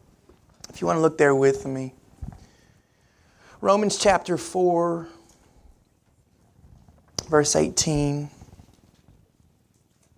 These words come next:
And this is what the Apostle Paul writes. He says, "In hope,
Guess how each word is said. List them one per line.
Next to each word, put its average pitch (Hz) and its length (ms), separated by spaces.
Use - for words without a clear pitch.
And 190 80
this 180 100
is 185 100
what 170 460
the 180 60
Apostle 160 340
Paul 156 300
writes. 151 960
He 208 180
says, 202 420
"In 185 200
hope, 202 640